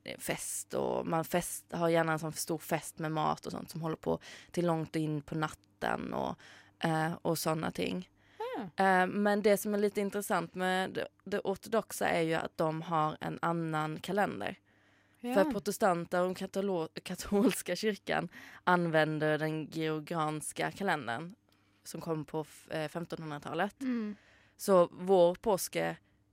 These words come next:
Speaker 1: förfaller en annan tid än deras påske.
Speaker 2: Okej.
Speaker 1: För de är fortfarande på den gamla, eh, kalendern. Eh, den julianska kalendern från, eh,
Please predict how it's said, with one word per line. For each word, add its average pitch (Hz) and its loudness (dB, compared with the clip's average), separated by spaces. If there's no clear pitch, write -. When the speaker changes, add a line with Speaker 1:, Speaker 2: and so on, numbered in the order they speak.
Speaker 1:
förfaller 160 0
en 170 -4
annan 160 -2
tid 165 -4
än 165 -4
deras 175 4
påske. - -10
Speaker 2:
Okej. 294 -10
Speaker 1:
För 185 -4
de 175 2
är 165 0
fortfarande 160 -6
på 160 -6
den 160 -4
gamla, 170 -2
eh, 165 -4
kalendern. 185 -2
Eh, 165 -4
den 165 -4
julianska 165 -4
kalendern - -6
från, 160 -4
eh, 170 -4